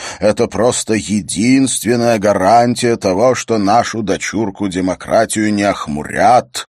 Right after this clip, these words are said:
и власть не перейдёт в руки нежелательных людей. Именно поэтому верность долгу,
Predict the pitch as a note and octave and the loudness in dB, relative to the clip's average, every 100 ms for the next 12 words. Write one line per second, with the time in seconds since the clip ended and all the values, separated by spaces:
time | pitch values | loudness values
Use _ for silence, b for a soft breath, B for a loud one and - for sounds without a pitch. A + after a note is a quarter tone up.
0 | _ _ - A2+ G#2 G#2 B2+ D3+ D3 - | _ _ -4 0 0 2 4 4 0 -2
1 | E3+ C#3+ D#3+ D3+ A2+ B2+ D3 B2 B2 C#3+ | 0 2 2 2 2 2 2 0 0 0
2 | C#3+ D3 B2 B2+ A2+ C3 A#2+ G#2+ A2 G#2+ | 2 2 4 2 2 2 4 4 4 2
3 | B2 B2+ B2+ B2 B2 F#2 G2+ G2+ G2+ B | 0 0 -2 -2 -2 2 2 2 0 B
4 | B B F#2+ G#2+ G#2+ G#2+ G2 F2+ A#2 - | B B 0 0 2 0 0 2 2 2
5 | A2+ A2 F#2 F2 A#2 A2 G#2 F#2+ - C#2+ | 0 0 0 2 2 2 0 -2 -4 -8
6 | C2+ F#2+ A#2 G#2 D2 C#2 A#1+ - | -4 0 0 0 -4 -10 -10 -12